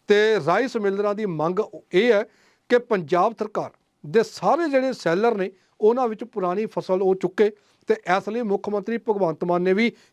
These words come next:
ਕੇਂਦਰ ਸਰਕਾਰ ਨੂੰ ਚਿੱਠੀ ਲਿਖ ਦਿੱਤੀ ਹੋਈ ਹੈ।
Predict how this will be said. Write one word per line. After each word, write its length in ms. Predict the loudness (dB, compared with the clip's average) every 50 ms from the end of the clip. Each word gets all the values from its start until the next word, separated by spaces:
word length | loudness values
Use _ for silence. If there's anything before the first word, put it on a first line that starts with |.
| _ 0
ਕੇਂਦਰ 320 | 2 2 2 4 2 2 2 2
ਸਰਕਾਰ 380 | -2 -2 0 0 0 0 0 0
ਨੂੰ 140 | -2 -6 -6
ਚਿੱਠੀ 400 | -6 -10 -6 -2 -2 -2 -2 -2 _ _ _ -2
ਲਿਖ 240 | 2 2 2 2 0
ਦਿੱਤੀ 260 | -4 -8 -10 -12 -14
ਹੋਈ 180 | -14 -14 -16 -18
ਹੈ। 80 | -20